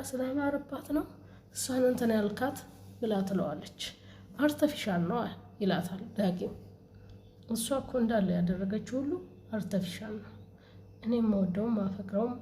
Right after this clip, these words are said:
አንቺን ነው" ይላታል። ከዛ ሀናም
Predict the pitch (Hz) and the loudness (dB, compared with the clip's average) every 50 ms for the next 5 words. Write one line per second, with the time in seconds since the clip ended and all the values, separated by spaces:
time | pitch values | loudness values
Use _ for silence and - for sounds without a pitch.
0 | - - - - - - 208 175 175 175 175 - 185 190 180 175 - - - - | -10 -16 -20 -16 -6 2 6 6 6 6 6 2 0 0 -2 -2 -4 -6 -12 -16
1 | - - - - - - - - - - - - 233 214 196 170 170 175 - - | -20 -20 -20 -20 -20 -20 -20 -20 -20 -20 -14 -8 -4 -2 -2 -2 -2 -4 -6 -12
2 | - - - - - - - - - - - - - - - 254 269 285 320 302 | -14 -16 -16 -18 -20 -20 -20 -20 -20 -20 -20 -20 -20 -12 -6 -4 0 0 0 0
3 | 302 262 247 226 214 196 | 0 0 0 2 2 2